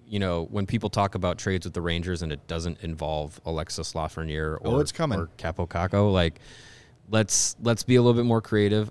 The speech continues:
Speaker 1: Um, yeah, A-, Adam Sikora is, is definitely someone that I would be interested in from the, from the Rangers prospect system for sure. And yeah, first round. Look, I, I think this is great for, for,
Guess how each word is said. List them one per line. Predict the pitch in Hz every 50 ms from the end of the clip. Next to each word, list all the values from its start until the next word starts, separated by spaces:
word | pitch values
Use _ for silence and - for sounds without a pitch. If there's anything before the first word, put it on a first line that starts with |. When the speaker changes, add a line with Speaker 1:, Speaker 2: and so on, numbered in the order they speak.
| - - -
Speaker 1:
Um, | 98 98 95 92 90 87 85 85 - - 101
yeah, | 117 185 214 151 95 87 - - -
A-, | 110 - -
Adam | 117 123 131 143
Sikora | 135 - 123 - 123 123 131 139 139 131
is, | 120 113 104 104
is | - 107 95
definitely | 87 107 107 110 - - 120 117 113 110 101
someone | 98 - 110 101 101 98 98 95 95 92 87 - _ - _ _ _ - _ _ _ _ - 90
that | 98 92
I | 85 90 98
would | 98 95 90
be | 98 95
interested | 92 95 - - 95 - - 101
in | 95 92 92 92
from | 90 - 95 90 90
the, | 90 90 90
from | - - 95
the | 92
Rangers | 87 92 90 90 92 90 -
prospect | - 98 92 90 - - 95 - -
system | - 98 - - 95 92
for | - - 90 82
sure. | - - 95 92 95
And | 95 113 120
yeah, | 160 202 - -
first | - - 123 123 - -
round. | 139 131 - - - - - -
Look, | - 220 170 123
I, | 131 135 135 143 - -
I | - 151
think | - 233 180 127
this | 151 - -
is | 135 123
great | 117 139 170 180 - - _ _ _
for, | - - 120 107
for, | 110 - - 117 107